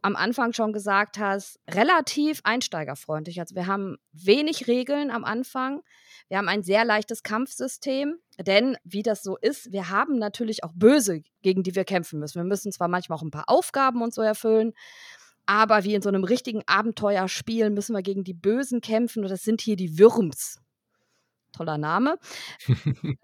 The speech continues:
Speaker 1: Sehen alle gleich aus, es sind so, äh, Figuren, die so ein bisschen wie verknöcherte Drachen aussehen, die ihre,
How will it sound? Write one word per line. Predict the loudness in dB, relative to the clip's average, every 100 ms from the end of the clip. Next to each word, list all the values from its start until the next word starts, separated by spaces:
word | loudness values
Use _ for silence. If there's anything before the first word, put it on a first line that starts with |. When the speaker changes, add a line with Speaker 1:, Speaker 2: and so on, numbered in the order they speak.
| _ _
Speaker 1:
Sehen | -2 2 4 4
alle | 6 8 6
gleich | 6 2 2 2
aus, | 4 6 6 2 -2
es | -4
sind | -4 -4
so, | -4 0 0
äh, | 0 0 -2 -4
Figuren, | -8 -8 0 2 2 -2
die | -6 -8
so | -4
ein |
bisschen | -2 0 0 0 0 -4 -8 _ _ _ -10
wie | -6 -6 -6
verknöcherte | -8 -12 -2 0 0 -2 -4
Drachen | -2 -4 -2 -2
aussehen, | -2 -4 -6 -6 -6
die | -6 -10
ihre, | -8 -8